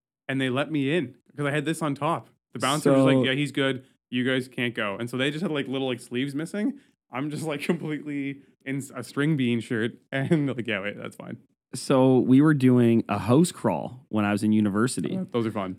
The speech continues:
Speaker 2: They're so much fun. And, uh, same deal. We were tearing McGrail's shirt off his body, as we
Speaker 1: <laughs>
Speaker 2: often did.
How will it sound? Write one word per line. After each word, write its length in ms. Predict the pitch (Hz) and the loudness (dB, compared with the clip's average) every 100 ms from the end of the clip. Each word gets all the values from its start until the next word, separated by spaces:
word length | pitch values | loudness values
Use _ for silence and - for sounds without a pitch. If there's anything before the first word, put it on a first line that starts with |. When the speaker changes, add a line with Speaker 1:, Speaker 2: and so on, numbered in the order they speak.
| - | -4
Speaker 2:
They're 260 | 113 98 - | -2 -2 -4
so 200 | - - | -8 -2
much 160 | 107 92 | -2 -2
fun. 220 | 98 85 - _ _ - | -6 -8 -12 _ _ -4
And, 300 | 123 120 117 | -2 0 0
uh, 240 | 113 110 | -2 -2
same 300 | 107 - 147 | -4 0 2
deal. 260 | 135 139 113 | 2 2 2
We 140 | 117 | 0
were 200 | 135 117 107 - | 0 0 -4 -8
tearing 540 | - - 143 139 123 | -6 0 2 2 2
McGrail's 560 | 117 110 113 110 104 - | 0 0 0 -2 -4 -10
shirt 360 | - - 113 104 | -10 -4 -2 -2
off 200 | 101 104 | -4 -4
his 120 | 104 | -6
body, 400 | 101 95 95 95 - - - | -6 -6 -4 -6 -8 -12 -6
as 120 | - 117 | -2 2
we 300 | 117 110 104 | 2 2 0
Speaker 1:
<laughs> 60 | - | -2
Speaker 2:
often 440 | 127 117 - 110 | 0 0 -2 -4
did. 280 | 101 98 80 | -4 -6 -8